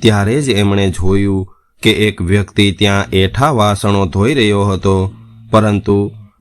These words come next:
જ્યારે એસ પી મેડમે આ વ્યક્તિનો ચહેરો જોયો તો એના પગ નીચેથી જમીન સરકી ગઈ અને એના હોશ ઉડી ગયા. ત્યારે તરત જ એસ પી મેડમ આ વ્યક્તિની પાસે ગયા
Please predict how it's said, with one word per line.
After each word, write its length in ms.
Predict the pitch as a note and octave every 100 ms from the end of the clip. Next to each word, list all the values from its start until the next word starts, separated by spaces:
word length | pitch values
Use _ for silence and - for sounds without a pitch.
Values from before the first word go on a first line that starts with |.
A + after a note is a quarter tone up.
| -
જ્યારે 300 | F#2 G#2+ G2+
એસ 380 | - G#2+ - -
પી 100 | C#3+
મેડમે 480 | A#2 G#2 G#2 G#2
આ 140 | G2+ G2+
વ્યક્તિનો 640 | F#2 G2+ - G#2+ G2+ G2+
ચહેરો 540 | F2 F#2+ F#2+ G2 C#3+
જોયો 540 | C3+ G#2 G2+ G2+ G2 G2 - - _
તો 160 | - A#2
એના 260 | A2 G#2 G2+
પગ 400 | F#2+ G#2+ A#2+ C#3+
નીચેથી 600 | A2 G2+ G#2 G2+ G#2 G2+
જમીન 440 | F2 F#2+ G2 E3
સરકી 440 | F#3 G#2+ G2+ G#2+ G2+
ગઈ 300 | G2 F#2+ F#2 - _ - _
અને 300 | - A#2 G#2+
એના 240 | G#2 G2+ G2
હોશ 420 | F#2 F#2+ C#3+ F3+
ઉડી 280 | G#2 G2 G2+
ગયા. 400 | G2 F#2+ F#2 G2 _ _ _ _ _ -
ત્યારે 260 | A2 G2+
તરત 440 | F#2 G#2 G2+ G2 B2
જ 200 | D3+ -
એસ 280 | G2 G2+ - G#2
પી 100 | G#2
મેડમ 420 | G2+ G2 G2+ G2
આ 120 | G2
વ્યક્તિની 640 | F2 G2 G2+ - G#2 G2+
પાસે 440 | F#2 G2 F#2+ C3+ C#3
ગયા 460 | G#2+ G2+ G2 F#2